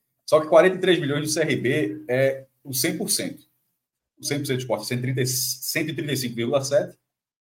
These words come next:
Do Fortaleza, cento e dezessete vírgula sete. Do Ceará, cento e dezessete vírgula sete. E do C R B, quarenta e três.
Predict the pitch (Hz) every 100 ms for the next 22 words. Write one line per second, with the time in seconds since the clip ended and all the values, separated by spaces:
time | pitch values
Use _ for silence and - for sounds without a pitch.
0 | _ _ 113 139 135 123 110 107 151 156
1 | 127 135 - 113 - 120 117 135 127 147
2 | 151 - 120 117 104 - 123 98 92 131
3 | 123 117 110 101 110 131 131 139 151 -
4 | _ _ _ _ _ _ _ _ _ _
5 | _ _ _ _ 147 139 135 160 156 143
6 | 160 135 151 175 - - -